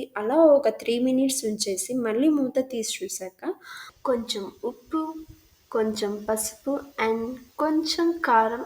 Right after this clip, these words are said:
యాడ్ చేసుకోవాలన్నమాట. బాగా మిక్స్ చేసుకొని ఇందులో కొంచెం ధనియాల పొడి కూడా యాడ్ చేసుకోవాలి.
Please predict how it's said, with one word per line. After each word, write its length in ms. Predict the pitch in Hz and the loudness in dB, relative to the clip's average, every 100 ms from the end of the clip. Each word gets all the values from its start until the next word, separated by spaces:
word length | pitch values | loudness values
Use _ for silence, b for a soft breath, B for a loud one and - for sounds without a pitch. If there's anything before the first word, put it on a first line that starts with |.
| - | -2
యాడ్ 240 | 233 233 - | -2 0 -2
చేసుకోవాలన్నమాట. 880 | 208 208 - 185 180 175 190 196 - - _ _ _ _ - _ B B _ 226 | -2 -4 -4 -4 -4 -6 -8 -14 -18 -20 _ _ _ _ -20 _ B B _ 2
బాగా 300 | 220 226 330 | 4 6 6
మిక్స్ 340 | 294 233 - - | 6 2 0 2
చేసుకొని 560 | 220 - - 190 208 269 - - | 0 0 -4 -6 -4 -6 -2 6
ఇందులో 380 | 320 330 339 359 - | 8 10 8 6 2
కొంచెం 440 | 262 262 269 359 320 | 2 4 6 8 8
ధనియాల 380 | 240 220 233 262 | 6 4 4 2
పొడి 220 | 262 233 233 | 2 0 2
కూడా 180 | 226 | 0
యాడ్ 220 | 208 190 - | 0 -2 -6
చేసుకోవాలి. 640 | 180 - - 185 180 214 | -8 -8 -8 -6 -4 -2